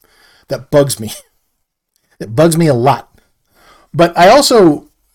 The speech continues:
in, in preparing for this podcast, I, I asked myself, like, "Okay, just who is Dale Brown?"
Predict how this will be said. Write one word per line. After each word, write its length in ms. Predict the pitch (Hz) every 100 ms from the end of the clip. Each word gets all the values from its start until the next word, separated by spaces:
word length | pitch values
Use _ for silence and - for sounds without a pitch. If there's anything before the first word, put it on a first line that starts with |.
| _ _
in, 340 | 202 180 165
in 340 | 160 175 156 135
preparing 500 | - - 285 320 220
for 120 | 156
this 160 | 135 127
podcast, 600 | - 254 - 120 110 -
I, 120 | 151
I 120 | 151 156
asked 180 | 180 180
myself, 320 | 147 139 123
like, 220 | 117 - _ _ _
"Okay, 360 | 185 185 131 104 _ _
just 260 | 143 220 -
who 180 | 226 180
is 200 | 151 120
Dale 280 | 123 107
Brown?" 340 | 101 107 107